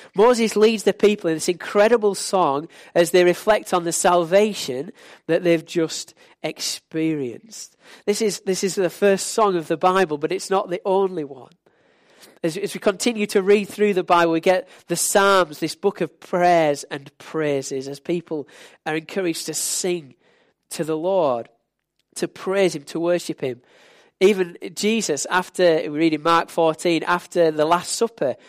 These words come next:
they sang a hymn before they went to the Mount of Olives. Paul,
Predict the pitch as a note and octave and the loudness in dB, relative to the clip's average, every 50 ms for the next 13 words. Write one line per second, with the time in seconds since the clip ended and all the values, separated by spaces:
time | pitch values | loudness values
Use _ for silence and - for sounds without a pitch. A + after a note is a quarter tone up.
0 | - _ _ C#3+ D3 D3 D3 - - - - G3+ F3+ F3+ F3 F3 D#3 D#3 - A3+ | -20 _ _ 0 2 2 2 2 0 0 0 0 0 0 0 -2 -4 -2 -2 0
1 | B3 A#3 F3 D3 C#3+ C#3+ - - D#3+ D#3 D#3 D#3 D#3+ D#3 D#3 - - - D#3+ D#3 | 0 0 -2 -6 -8 -8 -2 0 2 2 2 2 0 0 -2 -6 -8 -8 -8 -4
2 | D#3 D#3 D3+ D3 D3 - - D#3+ D#3+ - - F3+ F#3 G3 F3+ C#3+ A#2+ A#2 B2 - | 0 0 0 0 -2 -6 -12 -12 -12 -8 -6 -4 -4 -2 -2 -4 -4 -6 -8 -14
3 | - - _ - - - - _ _ _ - - A3+ A3 A3 G3+ F3 D3 C3+ C3 | -16 -16 _ -20 -20 -20 -20 _ _ _ 0 4 4 6 6 6 4 4 0 -4
4 | - | -12